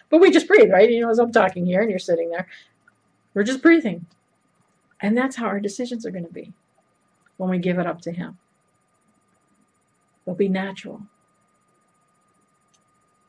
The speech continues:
The Holy Spirit will not delay in answering your every question what to do. He knows, and he will tell you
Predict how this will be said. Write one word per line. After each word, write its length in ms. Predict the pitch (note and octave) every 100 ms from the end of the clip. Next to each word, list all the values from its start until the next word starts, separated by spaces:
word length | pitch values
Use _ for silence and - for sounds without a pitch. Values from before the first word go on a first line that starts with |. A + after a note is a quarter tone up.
| _ _ _ _ _ _ _ _ _ _ _ _
The 60 |
Holy 160 | F3+ G3+
Spirit 280 | G3 G#3+ G3+
will 80 | F#3
not 180 | G3
delay 300 | F#3+ F#3 F#3+
in 80 | F#3+
answering 460 | F#3 A3 A3+ F#3+ F3+
your 100 | F3
every 200 | F3 E3+
question 420 | - G#3+ G#3+ F3+
what 180 | F3 E3+
to 60 | F3+
do. 280 | G3 B3 E3+
He 60 |
knows, 480 | F3+ G#3+ B3 - -
and 100 | E3
he 60 | F3+
will 140 | G3
tell 200 | G3 B3
you 340 | D4+ F3 -